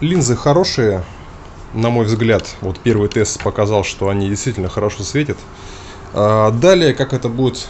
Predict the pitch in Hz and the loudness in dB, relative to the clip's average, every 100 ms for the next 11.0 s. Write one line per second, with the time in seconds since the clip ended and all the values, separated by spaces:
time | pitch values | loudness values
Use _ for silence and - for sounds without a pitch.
0 | - - 135 120 92 - 147 170 123 - | -10 -2 2 2 0 0 2 2 2 0
1 | 107 104 101 98 98 110 101 - - 98 | -2 -2 -2 -4 -2 0 0 -4 -8 -6
2 | 110 107 95 101 - 113 123 156 135 104 | -2 -2 0 -2 0 0 2 2 0 -2
3 | - - - - - - - - 113 110 | -8 -18 -18 -18 -18 -12 -8 -2 0 2
4 | 107 104 120 120 127 180 165 - 107 120 | 2 2 2 2 2 2 0 -2 2 4
5 | 110 90 127 123 101 101 98 110 95 98 | 4 4 4 4 4 2 2 2 2 0
6 | 101 92 92 90 87 82 - 87 110 110 | 0 0 0 0 0 -2 -4 -4 -2 0
7 | 98 90 101 120 139 147 123 107 101 - | 0 0 2 2 2 0 0 -2 -6 -14
8 | - - - - - - 113 113 98 - | -16 -16 -12 -12 -12 -4 2 4 4 0
9 | - 101 90 - - - - 165 101 104 | 0 2 2 -2 -8 2 6 8 6 2
10 | 95 107 - 113 113 101 110 156 180 151 | 2 0 -2 0 2 2 2 2 2 -2